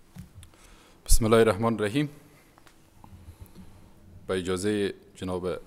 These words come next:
اندر صاحب، جناب آریان صاحب، اه، جناب کاووسی صاحب، رئیس محترم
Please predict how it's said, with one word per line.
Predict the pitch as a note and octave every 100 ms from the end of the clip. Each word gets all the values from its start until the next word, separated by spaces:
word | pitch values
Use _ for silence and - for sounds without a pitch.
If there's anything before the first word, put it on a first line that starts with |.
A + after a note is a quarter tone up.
| -
اندر | F#2 F2 G#2
صاحب، | A2+ - A2 - - - -
جناب | F2 E2 E2
آریان | D#2+ F#2+ G#2
صاحب، | - G2+ - - - - - - - - _ _ _ _ _ _ -
اه، | E2+ D#2 D#2
جناب | F2 F2 E2+ F2 D#2+
کاووسی | D#2 - E2 - -
صاحب، | - G2+ - - _ _ -
رئیس | F2 F2
محترم | E2+ - - F2 F2 E2+